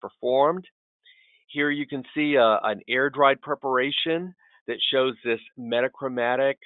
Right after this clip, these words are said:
uh, staining, uh, fibrillar matrix material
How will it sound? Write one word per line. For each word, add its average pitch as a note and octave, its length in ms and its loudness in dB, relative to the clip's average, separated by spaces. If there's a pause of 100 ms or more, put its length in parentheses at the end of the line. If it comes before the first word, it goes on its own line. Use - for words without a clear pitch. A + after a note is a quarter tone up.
(140)
uh, A#2 180 -2 (160)
staining, C3+ 460 -4 (180)
uh, G2+ 140 -6 (120)
fibrillar B2 500 -2
matrix A#2 520 -8
material C#3+ 580 -2